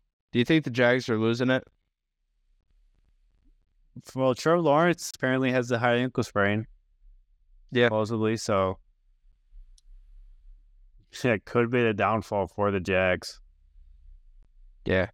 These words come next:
Speaker 2: Which will then
Speaker 1: I
Speaker 2: lead
Speaker 1: think
Speaker 2: to the
Speaker 1: so.
Speaker 2: Texans winning the division.
Speaker 1: They just slip on in there.
Speaker 2: No, y-, literally, yeah. That's what's about to
Speaker 1: Like,
Speaker 2: happen.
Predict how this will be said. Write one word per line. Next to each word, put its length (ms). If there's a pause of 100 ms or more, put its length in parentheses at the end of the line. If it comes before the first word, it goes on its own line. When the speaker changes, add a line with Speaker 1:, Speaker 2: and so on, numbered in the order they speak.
(140)
Speaker 2:
Which 180
will 100
then 280
Speaker 1:
I 60
Speaker 2:
lead 100
Speaker 1:
think 160
Speaker 2:
to 40
the 160
Speaker 1:
so. 60
Speaker 2:
Texans 400
winning 280
the 120
division. 540 (2250)
Speaker 1:
They 160
just 160
slip 260
on 200
in 140
there. 300 (960)
Speaker 2:
No, 240
y-, 200
literally, 500
yeah. 240 (1700)
That's 260
what's 240
about 260
to 60
Speaker 1:
Like, 80
Speaker 2:
happen. 400